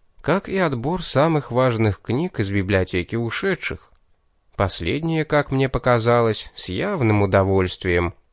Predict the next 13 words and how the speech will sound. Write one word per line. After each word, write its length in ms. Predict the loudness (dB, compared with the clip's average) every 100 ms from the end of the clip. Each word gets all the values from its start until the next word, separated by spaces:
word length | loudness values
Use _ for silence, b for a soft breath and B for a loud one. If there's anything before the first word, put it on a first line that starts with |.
| _ -6
ибо 300 | -4 -2 0
даже 280 | 0 0 0
к 100 | 2
обеду 360 | 4 2 2 2
не 140 | 2
появилась, 800 | 2 2 2 -2 -2 -2 -4 -12 -6
пропав 480 | 2 2 2 -4 -2
в 80 | -4
апартаментах 800 | 2 2 4 2 2 2 0 -2
с 100 | -4
книгами 520 | -2 -2 0 0 0
с 100 | -2
концами. 720 | 0 0 2 2 4 4 0